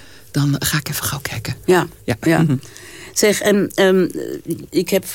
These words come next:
Speaker 2: gelezen dan over jou of gehoord... dat jij ongelooflijk precies bent op de tekst, hè?
Speaker 1: Ja.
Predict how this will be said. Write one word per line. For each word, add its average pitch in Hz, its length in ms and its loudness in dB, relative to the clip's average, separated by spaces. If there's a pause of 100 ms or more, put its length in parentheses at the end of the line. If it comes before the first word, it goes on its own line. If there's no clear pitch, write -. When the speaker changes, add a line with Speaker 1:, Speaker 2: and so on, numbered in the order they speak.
(260)
Speaker 2:
gelezen 160 640 4
dan 143 200 4
over 143 200 2
jou 131 140 2
of 143 100 0
gehoord... 156 500 4 (360)
dat 175 180 0
jij 170 220 2 (100)
ongelooflijk 214 840 4
precies 190 500 0
bent 180 220 2
op 170 120 0
de 165 120 -4
tekst, - 340 -2
hè? 208 120 -2 (140)
Speaker 1:
Ja. 139 260 -2